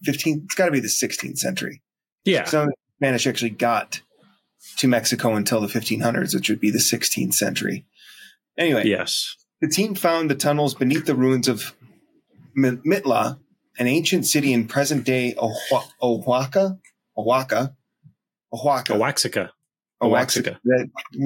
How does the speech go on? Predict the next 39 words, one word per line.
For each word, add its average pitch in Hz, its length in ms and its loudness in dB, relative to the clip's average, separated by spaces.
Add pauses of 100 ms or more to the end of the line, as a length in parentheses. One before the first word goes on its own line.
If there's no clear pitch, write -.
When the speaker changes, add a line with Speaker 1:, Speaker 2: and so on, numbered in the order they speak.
(100)
Speaker 1:
there's 127 200 2
no 123 280 6
way. 110 80 6
Speaker 2:
Oaxaca. - 840 0 (180)
Speaker 1:
We 170 100 2
did 175 60 2
Speaker 2:
It's 156 80 2
Speaker 1:
not 175 160 4
say 147 100 -2
it 123 120 -2
Speaker 2:
Oaxaca. - 260 0
Speaker 1:
correctly. - 320 -2 (440)
We 143 60 0
tried 156 200 2
it 135 120 -4
ten 151 240 0
times. 120 400 0
We 123 80 2
said 131 180 2
it 127 40 0
wrong 120 360 2
every 123 240 0
single 117 300 0
time, 110 520 -2
Speaker 2:
<laughs> - 80 -4
Speaker 1:
differently. 107 560 -2 (800)
Mitla 151 460 2 (160)
served 180 280 -2
as 160 120 2
a 147 60 2
religious 151 500 2
center 240 240 0
for 135 120 0
the 120 80 4
Zapotecs, 113 720 0
a 113 60 -2
group 175 320 0
which 147 180 -2
emerged 127 520 0